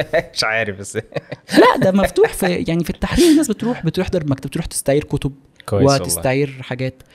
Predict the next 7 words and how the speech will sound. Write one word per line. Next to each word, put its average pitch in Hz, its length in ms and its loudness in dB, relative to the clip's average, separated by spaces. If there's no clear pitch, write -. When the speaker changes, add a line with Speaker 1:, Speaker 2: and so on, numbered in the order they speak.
Speaker 1:
آه. 87 280 -8
Speaker 2:
وفي 131 1200 -2
اللي 147 120 0
هو 139 360 0
وسائط - 380 -8
المتعدده 123 640 -12
اللي 123 220 -16